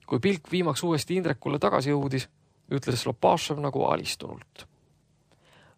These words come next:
Õige, ma olen tänagi purjus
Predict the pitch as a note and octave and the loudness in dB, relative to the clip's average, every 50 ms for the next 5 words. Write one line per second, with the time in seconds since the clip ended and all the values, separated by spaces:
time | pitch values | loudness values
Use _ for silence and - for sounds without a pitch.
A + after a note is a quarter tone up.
0 | - F3+ G3+ G3 F3+ D#3+ C3+ D#3 D3+ D3 D3 C#3+ D3 D3 C#3+ C3+ B2+ B2 B2 - | 8 10 10 10 10 10 8 6 6 6 6 4 6 6 6 4 2 2 4 6
1 | D3+ E3+ F3+ F3+ F3 E3+ C#3+ E3 C#3 - - F#3+ A3+ A#3 - G3+ G3 G3 F#3 E3+ | 8 8 10 10 8 8 6 2 -2 4 6 8 8 8 8 6 6 6 4 4
2 | - - | 2 -4